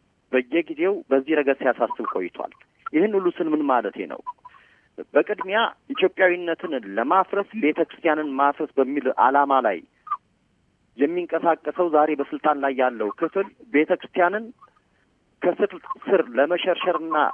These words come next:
ለማጥፋት ሲጥል ቆይቷል። ያ ግቡን የመታ ሲመስለውም በቤተ ክርስቲያን ላይ ከፍተኛ ጥቃት እስከ መሰንዘርና አከርካሪውን መትተናል ብሎ እስከ መናገር ድረስ ደፍሮ እንመለከተዋለን። ግቡን የመታ ሲመስለው ነው ያን የተነገረው። ዛሬ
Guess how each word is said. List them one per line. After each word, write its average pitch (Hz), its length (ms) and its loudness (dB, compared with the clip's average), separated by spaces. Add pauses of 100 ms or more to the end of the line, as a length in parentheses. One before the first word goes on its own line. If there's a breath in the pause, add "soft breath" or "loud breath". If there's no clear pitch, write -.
ለማጥፋት 170 540 0
ሲጥል 180 260 -10
ቆይቷል። - 460 -8 (800 loud breath)
ያ 170 220 6 (100)
ግቡን 175 320 -4
የመታ 190 280 -2 (160)
ሲመስለውም 165 680 0 (100)
በቤተ 151 300 4
ክርስቲያን 160 340 -2
ላይ 196 120 2
ከፍተኛ 170 680 0
ጥቃት 156 340 -2
እስከ 151 260 0
መሰንዘርና 135 680 0 (140)
አከርካሪውን 147 640 0
መትተናል 151 480 0
ብሎ 131 140 0
እስከ 143 200 -4
መናገር 131 440 0
ድረስ 123 200 -2 (100)
ደፍሮ 123 280 2
እንመለከተዋለን። 117 960 -4 (520 soft breath)
ግቡን 185 300 2
የመታ 170 320 2
ሲመስለው 139 400 0
ነው 113 100 -2
ያን 113 220 0
የተነገረው። 104 580 -4 (1120 soft breath)
ዛሬ 196 280 6